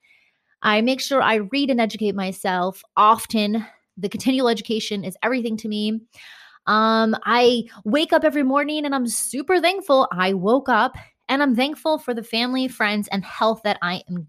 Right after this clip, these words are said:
given. I'm also very appreciative of all those of you who keep listening in. I love to see these numbers climbing.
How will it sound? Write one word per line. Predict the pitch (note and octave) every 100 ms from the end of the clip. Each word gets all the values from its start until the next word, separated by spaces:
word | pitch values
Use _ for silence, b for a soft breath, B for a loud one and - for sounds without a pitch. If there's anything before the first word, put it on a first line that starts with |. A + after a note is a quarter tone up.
| -
given. | D#3 G3 F3 - - _ B B B B -
I'm | A#3
also | B3 C4+ C#4 C4
very | G#3+ G#3+ A3+ C#4
appreciative | B3+ B3 A#3+ - G#3+ G#3+
of | G3+
all | F#3+ A3 A#3
those | G#3+ A3+ A#3
of | G#3
you | G#3+
who | A3 F#3+ F3
keep | - C#4+ D#4+ A#3+
listening | G#3 G3 G3+ F#3
in. | D#3 D#3+ F3 G3+ B B B -
I | A#3+
love | A#3+ B3+ C#4
to | D4+
see | D4+
these | C4+ C4+
numbers | A#3+ A#3+ A3 A3
climbing. | A#3 G#3 G#3 G#3 A3+